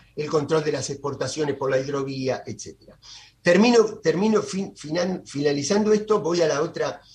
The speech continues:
a la otra pregunta. Mira, muy, muy sencillo. Yo creo que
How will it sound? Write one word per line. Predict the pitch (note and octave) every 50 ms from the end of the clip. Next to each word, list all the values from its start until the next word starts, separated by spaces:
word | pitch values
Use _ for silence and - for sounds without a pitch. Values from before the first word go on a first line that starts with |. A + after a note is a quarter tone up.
| - _ _
a | - B2+
la | D#3+
otra | E3+ D#3+ D#3 C#3
pregunta. | A2+ B2+ B2+ B2+ A2+ A2 A2+ B2+
Mira, | C#3+ E3 D#3+ C3+ B2
muy, | C3+ G3 A#3 A#3 - - -
muy | - G#3 G#3+
sencillo. | - G3+ E3+ - - B2 G#2 - - F2+ - _ _ - - - - - - - _
Yo | - C#3 A3 A3+ G3+
creo | A#3+ A#3+ A#3+ A3+ G3+ G3
que | - D3+ D3+ D3 C#3 C3 - - _